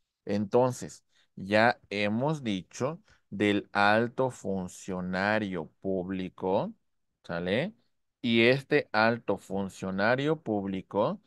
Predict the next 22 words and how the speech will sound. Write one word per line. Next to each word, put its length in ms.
tiene 400
un 140
fuero 500
que 120
establece 920
la 800
Constitución. 1200
Para 340
que 220
nosotros 800
hagamos 480
responsables 1040
a 240
este 540
alto 540
funcionario 1160
público, 880
hay 340
que 300
quitarle 1000
el 240
fuero. 680